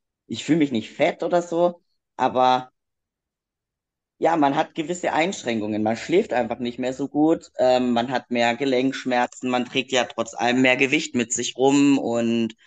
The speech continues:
ähm, also ich sage immer Hut ab an jeden Schwergewichtsbodybuilder. Siebzig Kilo ist ja wirklich gar nichts. Aber bei mir ist, sind so diese Komfortzone siebzig Kilo, zweiundsiebzig, fünfundsiebzig. Und dann muss ich,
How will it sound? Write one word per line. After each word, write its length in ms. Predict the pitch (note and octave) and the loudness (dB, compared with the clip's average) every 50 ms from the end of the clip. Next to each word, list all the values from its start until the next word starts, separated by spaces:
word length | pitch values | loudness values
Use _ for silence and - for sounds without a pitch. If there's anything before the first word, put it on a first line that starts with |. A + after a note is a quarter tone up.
| - - - - - - - - _ _ _ _ | -20 -20 -20 -20 -20 -20 -20 -20 _ _ _ _
ähm, 720 | - A#2 A#2+ B2 A#2+ A#2+ A#2+ A#2+ A#2 A#2 A#2 A#2+ - - - | 4 6 6 6 6 6 6 6 6 4 2 0 -2 -8 -4
also 220 | - C3+ C3 B2+ C3 | -2 -2 2 2 2
ich 100 | B2+ - | 2 4
sage 220 | - C3+ B2+ C#3 | 2 2 2 4
immer 180 | C#3+ C#3 C3+ C3+ | 4 2 2 0
Hut 160 | D#3 E3 E3 | -2 -4 0
ab 160 | - D3 C#3 | 0 0 2
an 180 | C#3 C3 C3 B2+ | 2 0 0 -2
jeden 140 | C3+ C3 B2+ | -4 -6 -6
Schwergewichtsbodybuilder. 1300 | - - C3 C3 C#3 C#3+ D3 C3+ C#3+ C#3+ - - - - C3+ C3+ C#3 A2+ A#2 C3+ C#3 C#3 C#3+ D3 C#3+ | -8 -2 0 0 0 0 -2 -4 -6 -8 -8 -14 -4 -2 -2 -2 -2 -2 -2 -2 0 2 4 2 2
Siebzig 420 | C#3+ - - - _ - B2+ - | 2 -2 -8 -8 _ -16 -16 -10
Kilo 220 | - C#3+ C#3 C3+ C3+ | -8 -4 -2 0 0
ist 160 | C3+ C3 C3+ | 0 0 -2
ja 100 | B2 A#2 | -2 -2
wirklich 320 | A#2 B2 - A#2 A#2 - | -2 -4 -4 -6 -6 -2
gar 220 | - A2+ A2+ B2 C3 | 0 2 2 2 2
nichts. 340 | C3+ D3 C#3+ - - - _ _ | 0 -2 -2 -6 -14 -20 _ _
Aber 760 | - A#2 A#2 A2+ A#2 A#2 A2+ A2+ A2+ A2 A2 A2 - - _ - | -2 -2 -2 0 0 0 2 2 2 2 2 0 -2 -6 _ -4
bei 100 | A#2+ A2+ | -2 -2
mir 220 | A#2+ C3 C#3 C3 | 0 0 -2 -2
ist, 100 | B2 B2+ | -4 -6
sind 180 | - B2 B2+ A2+ | -12 -16 -14 -12
so 120 | - A#2 | -12 -12
diese 320 | A2 A2 G#2+ - A2+ G#2+ | -10 -10 -8 -4 -4 -4
Komfortzone 720 | - _ A2 G#2+ G2+ - - A#2 A#2+ - - A#2 A#2 A2 G#2+ | -4 _ -6 -6 -6 -2 -2 -2 -2 -2 -4 -4 -2 -2 -2
siebzig 400 | G#2+ A2+ F#2+ - - - A2+ - | -4 -6 -12 -14 -16 -16 -16 -14
Kilo, 400 | - - A#2+ A#2 A#2+ A#2 A#2 A#2 | -8 -6 -4 -2 0 0 0 -2
zweiundsiebzig, 880 | A#2 - - G#2 G#2 A2 A2+ A2 A2+ - _ _ - G#2+ A2 - - - _ _ _ _ _ | -2 -4 -2 -2 0 0 0 -2 -4 -8 _ _ -8 -8 -8 -8 -10 -14 _ _ _ _ _
fünfundsiebzig. 760 | _ - - A#2+ A#2+ A#2 A2+ A#2 G#2+ - _ - A2 G2+ - | _ -8 -4 -4 -2 -2 -4 -6 -8 -8 _ -10 -8 -6 -4
Und 140 | F2 G2+ G2 | -4 -2 0
dann 420 | G#2 G#2+ G#2+ G#2+ G#2+ G#2+ F2+ - | 0 0 2 0 0 -2 -4 -2
muss 260 | - A#2 A2+ B2 A#2+ - | 0 0 0 0 -2 -4
ich, 220 | B2 - - - | -10 -8 -4 -4